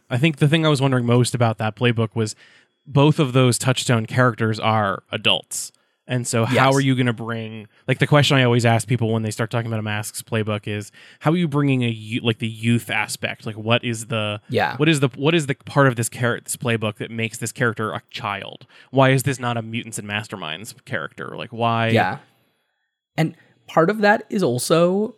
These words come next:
Speaker 2: that I don't necessarily just think of Masks as a teenage game.
Speaker 1: Okay.
Speaker 2: Uh, like, the X-Men are a Masks game. Uh, there's times that the X-Men are not a Masks game,
Speaker 1: Mm-hmm.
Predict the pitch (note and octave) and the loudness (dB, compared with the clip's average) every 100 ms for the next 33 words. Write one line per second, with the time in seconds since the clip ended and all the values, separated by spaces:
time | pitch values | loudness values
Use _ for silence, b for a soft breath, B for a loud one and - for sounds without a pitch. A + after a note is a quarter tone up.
0 | _ D#3+ D#3+ - - B2+ C3 C3 C#3 - | _ -4 -2 0 0 0 2 0 -2 -4
1 | C3+ D3 C3 B2 G#2+ A2+ A2+ - A#2 A2+ | -2 0 2 0 0 -2 -2 -2 -2 -2
2 | G2+ - A2+ G#2 - - A2 - G2+ A2 | -4 -6 -4 -2 -4 -6 -4 -4 -4 -4
3 | D3 F3 G3 A#3+ G3+ E3+ G#2+ A2 _ _ | -2 -2 -2 -4 -6 -2 -2 -4 _ _
4 | _ - A#2 G2+ - C3+ A2+ - - _ | _ 0 2 0 0 0 0 -4 -14 _
5 | - - D3 F3 A#2 - F3 G#3+ C4 _ | -18 -4 2 2 0 -2 0 0 -4 _
6 | _ _ _ _ _ C3 B2 A#2 G2 - | _ _ _ _ _ 2 4 4 0 -2
7 | - - - E3 _ _ _ _ _ _ | -10 -10 -12 -16 _ _ _ _ _ _
8 | _ A2 A#2+ G#2+ C#3+ D#3+ - D#3+ D3 D#3+ | _ -2 0 2 2 0 0 -4 -2 -2
9 | G#3+ F#3 D#3+ F3 D3+ B2 G#2 G2 G2+ - | -2 0 2 0 0 0 0 2 0 -2
10 | C3+ C3+ - - D3+ D3+ B2+ B2+ | -4 -2 -4 -6 -4 -2 -2 -2